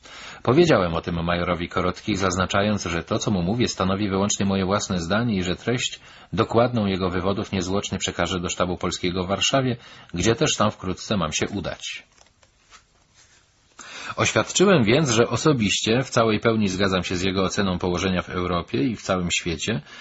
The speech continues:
że podzielam jego poglądy na sytuację i na groźbę agresji niemieckiej w Europie.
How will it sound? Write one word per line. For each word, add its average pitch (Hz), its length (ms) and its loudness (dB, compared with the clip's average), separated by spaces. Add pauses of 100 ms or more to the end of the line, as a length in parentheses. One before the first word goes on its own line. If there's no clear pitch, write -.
(240)
że 139 140 2
podzielam 143 380 4
jego 107 180 4
poglądy 101 400 0
na 90 100 2
sytuację 92 640 -2
i 147 60 0
na 123 120 0
groźbę 107 340 2
agresji 92 400 0
niemieckiej 101 480 0
w 95 40 -8
Europie. 95 540 -2